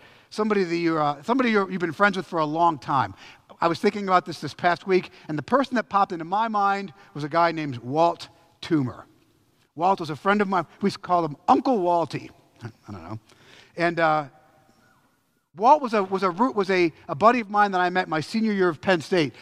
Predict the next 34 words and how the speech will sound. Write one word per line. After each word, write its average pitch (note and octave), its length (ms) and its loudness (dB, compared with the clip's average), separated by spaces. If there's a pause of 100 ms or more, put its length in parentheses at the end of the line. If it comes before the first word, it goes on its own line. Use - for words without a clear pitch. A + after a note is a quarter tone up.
(140)
I've D#3+ 140 -8
told G#3 180 -2
you, - 80 -8
I G3+ 80 4
told G#3 200 -2
you E3+ 40 0
I D#3 40 0
went C#3+ 180 -4
to - 40 -20
Penn C3 160 -6
State, G#2 280 -10
right? A2+ 180 -8 (240)
And D#3+ 180 -4
so E3+ 280 0 (380)
if F3+ 140 -2 (160)
on, F#3 280 2 (180)
in F3 100 -8
my, G#3 320 0 (400)
in F#3 120 -14
my A3+ 160 2
apartment, A3+ 520 0
we G#3 140 0
overlooked A3+ 540 0
a - 20 -8
store A3+ 400 0
called E3+ 220 0
the D#3+ 80 -2
Lion's F3 440 0
Pride, D3 460 0
if D3+ 80 -6
you've C#3 80 -2
ever C#3 140 -4
been D#3 180 -2
there. C3+ 180 -2